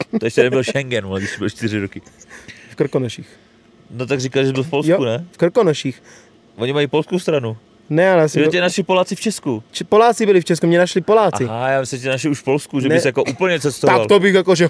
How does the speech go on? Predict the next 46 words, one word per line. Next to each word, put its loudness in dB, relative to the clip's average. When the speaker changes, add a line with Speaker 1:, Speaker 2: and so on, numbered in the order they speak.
Speaker 2:
hodně 4
jako 2
malý 4
děcko 0
se 4
dostal, 4
ty 4
vole, 4
hodně 2
daleko. 2
Speaker 1:
Tak -6
co -8
ty -6
víš, -2
jsou 0
filmy, -2
kde 0
i 0
psi -8
se -2
dostanou -2
tam 2
tři -12
sta -2
kilometrů, -2
viď? -6
Speaker 2:
<laughs> -20
Jsou 2
taky 2
ty -2
typicky -2
indický 0
filmy, 0
ty -2
vole, 2
když -4
Speaker 1:
Jo. 0
Speaker 2:
já 4
to 4
miluji 4
na 4
těch 0
indických 0
filmech, 0
kde 2
někdo, 4